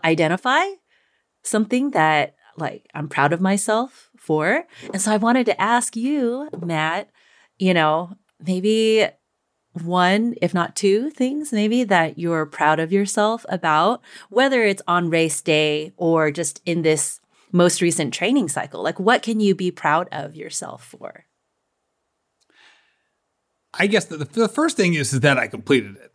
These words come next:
Speaker 2: Like, I'm the king of, like, um, either procrastinating or, like,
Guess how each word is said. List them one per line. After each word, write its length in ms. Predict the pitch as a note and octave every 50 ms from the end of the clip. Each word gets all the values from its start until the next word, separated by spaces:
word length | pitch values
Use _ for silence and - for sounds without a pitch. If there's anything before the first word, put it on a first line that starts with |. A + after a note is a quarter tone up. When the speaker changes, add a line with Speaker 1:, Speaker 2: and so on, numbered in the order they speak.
| _ -
Speaker 2:
Like, 180 | C3 A#2+ A2 -
I'm 200 | C3+ D3 E3 F3
the 100 | E3 D3+
king 280 | - - - E3 D#3+ D3
of, 140 | C3+ B2+ B2
like, 460 | A#2+ A#2 A2 A2 G#2 G2 - - _ _ _ _ _ _ _ _ _ _ _ _ _ _ _ -
um, 480 | - A2+ A2+ G#2+ G2+ G2+ G#2 G#2+ - -
either 200 | - A#2+ A#2+ A2
procrastinating 1120 | - - G3+ G3+ - C4 B3 A3+ F#3 - - G3+ F3+ E3 D#3+ D#3 D3+ C#3+ C#3+ C3+ C3+ B2+ A#2
or, 100 | A2+ A2+
like, 380 | A2+ A2 G#2 G#2+ G#2+ _ -